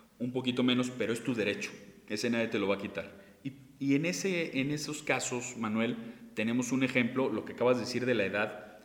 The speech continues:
El Infonavit te presta, si tienes relación laboral, hasta los sesenta y cuatro años. Entonces, tienes un amplio, amplio espectro en tu vida laboral para poder hacerlo. Obviamente, si sacas un crédito a mayor edad,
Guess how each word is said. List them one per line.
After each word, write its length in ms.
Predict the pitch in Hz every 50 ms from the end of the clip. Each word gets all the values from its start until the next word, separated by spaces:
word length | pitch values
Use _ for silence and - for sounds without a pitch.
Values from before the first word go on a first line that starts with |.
| - -
El 120 | 117 117
Infonavit 360 | 110 - 127 123 127 139 139
te 80 | 131 113
presta, 720 | - - 135 139 135 - - 143 143 143 - - - - -
si 180 | - - 113
tienes 280 | 113 147 175 220 214 180
relación 340 | 151 131 123 123 - 139 147
laboral, 480 | 139 123 110 107 117 151 185 - - - - - - -
hasta 240 | 110 - - - 110
los 160 | 107 104 -
sesenta 480 | - - 101 - - 110 104 95 110 101
y 140 | 98 101 101
cuatro 320 | 123 123 123 - 110 110
años. 240 | 98 87 - - - - - - - - _ _ _
Entonces, 420 | _ - 104 98 113 110 - - - - - - - - -
tienes 500 | - 135 139 143 147 143 143 - - - - - - - -
un 220 | 120 127 131 131
amplio, 560 | 120 123 135 143 143 131 135 117 104 101 104 110
amplio 260 | 113 110 117 110 107
espectro 520 | - - 113 101 - - 113 113 107 - -
en 140 | 101 95 92
tu 160 | - 95 90
vida 260 | 98 104 107 117 113
laboral 420 | 110 101 95 95 92 104 - 87 -
para 200 | 92 90 87 -
poder 180 | 90 92 101
hacerlo. 320 | 104 - - 170 - - - - - -
Obviamente, 800 | 110 113 120 123 120 123 123 123 - 139 135 - - - - - -
si 140 | - 107 101
sacas 280 | 107 107 - 123 113
un 120 | 117 113 110
crédito 320 | 113 117 113 113 - 110
a 20 | 101
mayor 280 | 101 98 98 107 113
edad, 440 | 120 120 117 113 117 117 - -